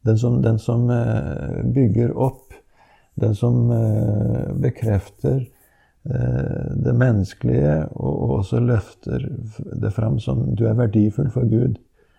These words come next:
Og du er vakker for Gud, du betyr noe for Gud, på tross av det som livet har påført deg. At vi kan si det på en god måte, uten at det skal bli mistolket. Og det,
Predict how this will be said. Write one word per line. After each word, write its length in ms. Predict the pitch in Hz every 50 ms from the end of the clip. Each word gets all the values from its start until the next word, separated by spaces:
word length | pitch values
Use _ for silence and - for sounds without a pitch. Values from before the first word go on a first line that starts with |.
| _ _ _ _ _ -
Og 120 | - 104
du 80 | - 67
er 200 | - - - 65 67 -
vakker 420 | 85 85 110 123 127 - 180 165 143
for 180 | - 170 165
Gud, 400 | 156 160 175 185 196 180 156 139 123
du 100 | 123 123
betyr 320 | 127 123 - - 151 165
noe 120 | 170 165 147
for 180 | - 160 151
Gud, 320 | 143 147 165 180 165 151 143 - _ _ _ _ _ _ _ _ _ -
på 40 | 131
tross 280 | - - - 95 - -
av 160 | 110 107 117 123
det 200 | 113 104 101 95
som 640 | 95 - - - 69 69 64 62 64 64 64 65 -
livet 320 | 98 95 95 92 - 98
har 160 | 98 101 110 -
påført 420 | - 104 87 - - 85 - -
deg. 140 | - 95 87 - _ _ _
At 180 | - - - 104
vi 60 | 127 120
kan 140 | - 131 123
si 280 | - - - 117 123 123
det 160 | 113 110 107 -
på 100 | 127 127
en 100 | 123 120
god 160 | 110 110 110 113
måte, 380 | 113 107 101 - - - 156 151
uten 360 | 143 - - 117 - - - 104
at 120 | - -
det 100 | 110 98
skal 200 | - - 107 104 -
bli 140 | 107 110 110
mistolket. 840 | 123 117 123 117 - - - - - 90 82 - - 107 104 - - - _ _ _ _ _ _ _ _ _ _ _ -
Og 100 | - 123
det, 160 | 120 117